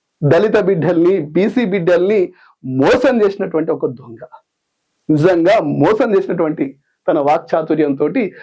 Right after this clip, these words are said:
తెలంగాణకే ద్రోహం చేసినటువంటి దొంగ. వాస్తవాలు మనకు తెలియాలి. ఇకపోతే ఈయన గెలిచిండని చెప్పేసి పెద్ద పెద్ద, ఆ, డైలాగులు, కానీ ఈయన ముఖం చూడుర్రి, గీన నవ్వినట్టుగా, గీన నవ్వినట్టుగా, గీన నవ్వినట్టుగా, గీన నవ్వుతుండా,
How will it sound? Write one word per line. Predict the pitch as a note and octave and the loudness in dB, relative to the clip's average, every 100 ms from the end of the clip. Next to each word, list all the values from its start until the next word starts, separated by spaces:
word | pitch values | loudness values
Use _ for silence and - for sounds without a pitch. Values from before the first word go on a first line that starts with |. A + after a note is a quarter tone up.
| - - | -8 -2
తెలంగాణకే | D#3+ G3+ G3+ F#3+ F#3+ F3+ E3+ | 0 2 2 2 2 0 -2
ద్రోహం | C#3+ D#3 F#3+ G#3+ F3+ | 0 0 0 0 -2
చేసినటువంటి | F3 E3 D3 D3+ C#3 | -2 -8 -12 -14 -14
దొంగ. | B2 B2 C#3 _ _ _ _ _ _ _ _ _ _ _ - | -18 -20 -20 _ _ _ _ _ _ _ _ _ _ _ -2
వాస్తవాలు | E3+ - E3+ D#3 D3 | -2 2 0 0 -2
మనకు | D3 C#3+ | -4 -4
తెలియాలి. | - C3+ C#3 C#3 - - - - B3 | -2 0 0 -2 -6 -10 -14 -2 2
ఇకపోతే | - G#3+ G#3+ G3 | 4 4 2 2
ఈయన | G#3 B3+ | 2 2
గెలిచిండని | F#3 G3+ G#3+ C4+ A#3+ A3 | 2 0 0 0 2 0
చెప్పేసి | G#3 B3 A#3+ | 0 -2 -2
పెద్ద | A3+ A3 C#4+ | -2 -2 -2
పెద్ద, | D4 F#3+ A#3 F#3+ G3+ _ _ _ _ _ _ _ - D#3+ | -4 0 0 0 -4 _ _ _ _ _ _ _ -2 2
ఆ, | D#3 D3+ D3 D3 | 4 4 2 0
డైలాగులు, | D3+ E3+ A#3 A3+ G#3+ | 2 4 4 4 4
కానీ | G#3 A#3 | 2 2
ఈయన | G#3+ B3+ G3+ G3+ | -2 -2 0 0
ముఖం | F#3+ A3 A#3 A3 | 0 0 0 2
చూడుర్రి, | G3+ A#3 G#3 - _ _ C#3+ F3 | 2 0 -4 -10 _ _ -4 0
గీన | B3 B3+ | 2 2
నవ్వినట్టుగా, | A3 A3+ A#3+ A3+ A3 A3 | 2 2 2 2 2 2
గీన | G3 G#3 A3+ | 2 2 2
నవ్వినట్టుగా, | G#3+ G3 A3+ G#3+ G3+ A3 | 2 2 2 2 2 2
గీన | G3 G#3+ G3+ | 0 0 0
నవ్వినట్టుగా, | G3 F3+ G#3 G3 F#3+ | 0 0 0 2 0
గీన | F#3+ F3+ | 2 0
నవ్వుతుండా, | E3+ F3 F3+ D#3 | -2 -4 -4 -8